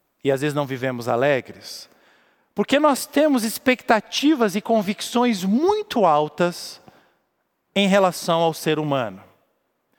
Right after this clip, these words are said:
Com certa frequência, nós cristãos, mesmo sabendo de toda a história ali da queda, Gênesis três, a redenção, com muita frequência nós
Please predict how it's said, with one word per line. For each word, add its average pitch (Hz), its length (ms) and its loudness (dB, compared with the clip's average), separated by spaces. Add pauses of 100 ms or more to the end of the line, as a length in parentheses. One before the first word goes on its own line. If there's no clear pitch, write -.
(280)
Com 262 160 2
certa 320 380 2
frequência, 180 680 -2
nós 170 380 0
cristãos, 147 680 -4
mesmo 233 380 0
sabendo 165 380 0
de 147 80 -10
toda 202 180 0
a 208 60 2
história 160 340 0
ali 147 100 -4
da 143 140 0
queda, 139 480 0
Gênesis 135 480 -4
três, 135 480 0
a - 20 -2
redenção, 135 720 -2 (1080)
com 233 160 2
muita 349 340 2
frequência 247 560 0
nós 233 140 4